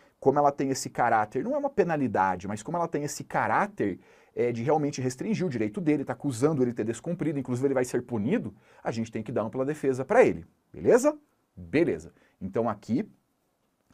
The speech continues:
tem que ter aí esse processo administrativo. Ele é precedido,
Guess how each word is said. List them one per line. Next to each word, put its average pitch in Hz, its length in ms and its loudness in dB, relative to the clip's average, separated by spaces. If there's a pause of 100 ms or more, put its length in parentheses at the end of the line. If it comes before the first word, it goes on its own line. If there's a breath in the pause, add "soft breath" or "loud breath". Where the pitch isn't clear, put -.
(120)
tem 131 160 2
que - 120 -8
ter 143 220 6
aí 113 220 2 (1400 soft breath)
esse 110 220 0
processo 117 600 0
administrativo. 113 880 0 (440)
Ele 92 120 -4
é 92 40 -4
precedido, 139 800 -2